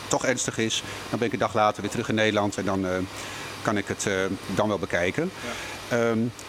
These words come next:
Speaker 1: maar het, het, wat ik net al, al zei, het was meer sluimerend op de achtergrond. Dat ik steeds maar afvroeg, "Hé, wat is dit nou? Eh, is dit een, eh, ehm, een, ehm, wat kan ik moeten
Speaker 2: Spiertje?
Speaker 1: naam-,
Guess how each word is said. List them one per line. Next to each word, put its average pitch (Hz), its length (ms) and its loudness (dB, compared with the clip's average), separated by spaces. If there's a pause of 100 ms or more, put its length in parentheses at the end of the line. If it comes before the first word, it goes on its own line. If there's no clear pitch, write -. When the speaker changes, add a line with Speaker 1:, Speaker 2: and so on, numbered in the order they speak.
Speaker 1:
maar 107 140 -2 (380)
het, 117 160 -2 (120)
het, - 300 -2 (240)
wat 123 160 -2
ik 127 80 -2
net 147 140 0
al, 135 160 4
al 127 100 2
zei, 127 260 4
het 120 100 -2
was 147 140 2
meer 147 220 4
sluimerend 131 720 4
op 95 80 -4
de - 60 0
achtergrond. - 600 0 (680)
Dat 113 140 0
ik 117 120 -2
steeds 160 260 2
maar 139 100 0
afvroeg, 131 340 0
"Hé, 123 220 4
wat 110 160 2
is 131 120 0
dit - 120 -2
nou? 87 260 0 (480)
Eh, 101 200 0
is 101 220 -2
dit 110 200 -2
een, 110 200 2
eh, 107 260 2
ehm, 104 520 0 (800)
een, 104 120 0
ehm, 104 340 2 (500)
wat 104 160 0
kan 95 100 -2
ik 95 120 -2
moeten 101 80 0 (120)
Speaker 2:
Spiertje? 147 260 4
Speaker 1:
naam-, 147 120 2